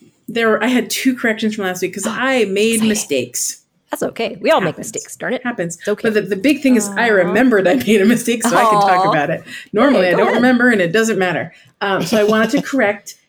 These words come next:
Speaker 1: that last week I mentioned that, um, Queen of All Geeks gave me a painting. That was, that was her, uh, secret ninja
Speaker 2: Yes,
Speaker 1: art
Speaker 2: the
Speaker 1: fairy
Speaker 2: fairy,
Speaker 1: thing.
Speaker 2: yes.
Speaker 1: It was actually not a painting. It was
Speaker 2: <gasps>
Speaker 1: a, uh, statue, and it was apparently
Speaker 2: Oh.
Speaker 1: one of her favorite statues,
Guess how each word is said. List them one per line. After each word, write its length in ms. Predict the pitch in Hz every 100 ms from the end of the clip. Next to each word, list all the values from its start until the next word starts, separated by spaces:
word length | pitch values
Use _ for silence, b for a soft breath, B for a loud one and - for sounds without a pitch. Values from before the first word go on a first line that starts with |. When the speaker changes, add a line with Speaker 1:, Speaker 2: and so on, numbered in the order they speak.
| _
Speaker 1:
that 140 | 208 196
last 220 | 208 208
week 100 | 233
I 40 | 214
mentioned 300 | 202 208 202
that, 200 | 185 -
um, 200 | 180 175
Queen 220 | 175 214 202
of 100 | 196
All 100 | 180
Geeks 260 | 190 190
gave 200 | - 180
me 120 | 175
a 60 | 165
painting. 560 | 165 190 190 202 208 208
That 100 | 175
was, 180 | 175 - _
that 100 | 170
was 140 | 165 165
her, 200 | 170 165
uh, 220 | 165 160
secret 540 | - 180 175 170 170 _ _ 175
ninja 460 | 175 170 170 165
Speaker 2:
Yes, 160 | 165 165
Speaker 1:
art 160 | 165 -
Speaker 2:
the 80 | 170
Speaker 1:
fairy 200 | 202 180
Speaker 2:
fairy, 380 | 233 254 226 185 151
Speaker 1:
thing. 60 | 147
Speaker 2:
yes. 300 | 202 - -
Speaker 1:
It 80 | 262
was 260 | 254 226 -
actually 320 | - 247 - 269
not 140 | 262
a 20 |
painting. 400 | 262 277 269 254 247
It 60 | 226
was 280 | 226 226 240
Speaker 2:
<gasps> 60 | 214
Speaker 1:
a, 500 | 208 214 220 226 -
uh, 160 | 220
statue, 400 | 220 339 359 240
and 80 | 214
it 80 | 214
was 100 | 214
apparently 360 | 214 214 208 214
Speaker 2:
Oh. 40 |
Speaker 1:
one 120 | 202
of 80 | 196
her 60 | 190
favorite 300 | 269 285 254
statues, 360 | 185 180 208